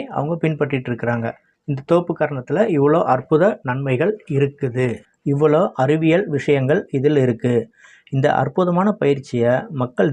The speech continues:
தினமும் செய்து உடலும் உள்ளமும் ஆரோக்கியமாக வச்சுக்கொள்ளணும் அப்படின்ற உயரிய சிந்தனையினால தான்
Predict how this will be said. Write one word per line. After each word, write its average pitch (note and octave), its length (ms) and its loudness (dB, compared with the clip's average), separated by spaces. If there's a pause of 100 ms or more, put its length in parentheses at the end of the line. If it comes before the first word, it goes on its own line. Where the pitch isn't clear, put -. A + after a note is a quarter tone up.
தினமும் C#3+ 500 0 (520)
செய்து C3+ 340 2 (220)
உடலும் F3+ 420 4 (100)
உள்ளமும் D#3 480 0 (360)
ஆரோக்கியமாக D#3+ 580 2 (100)
வச்சுக்கொள்ளணும் B2+ 760 -2 (160)
அப்படின்ற B2+ 400 0 (720)
உயரிய F3+ 520 4
சிந்தனையினால D3 580 -2
தான் A#2 260 -2